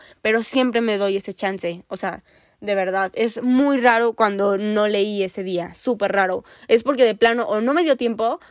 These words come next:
o tenía flojera y ya, ¿no? Pero es muy, muy raro que no dedique un rato a un libro. Y sí, yo creo que esos son los hábitos positivos en mi vida que neta básicos, que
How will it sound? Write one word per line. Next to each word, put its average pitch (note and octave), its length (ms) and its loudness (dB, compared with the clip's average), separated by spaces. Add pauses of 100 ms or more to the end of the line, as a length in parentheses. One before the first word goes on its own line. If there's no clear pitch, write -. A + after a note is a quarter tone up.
(120)
o G#3 260 -2 (160)
tenía D#4 240 4
flojera F4 420 2
y A#3+ 100 2
ya, G#3+ 180 4
¿no? F#3+ 280 -4
Pero F#3+ 440 0
es A3 260 -4
muy, A3 640 0
muy G#3 680 -4
raro F#3+ 600 -2
que G3 180 -6
no G3 160 -4
dedique F#3 480 -6
un F#3 240 -8
rato F3+ 520 -10
a F3 360 -8
un F#3 280 -6
libro. F3 440 -2 (1500)
Y A#3 440 -2
sí, D#4 160 6
yo E4 120 4
creo E4+ 180 2
que E4 60 2
esos E4 200 -2
son D4 320 2
los B3+ 220 0
hábitos D#4 500 0
positivos A#3+ 640 -2
en A3 160 -2
mi G#3 120 -4
vida A3 240 2
que A3 160 0
neta A#3 500 0
básicos, G#3+ 680 -4
que G#3+ 200 -2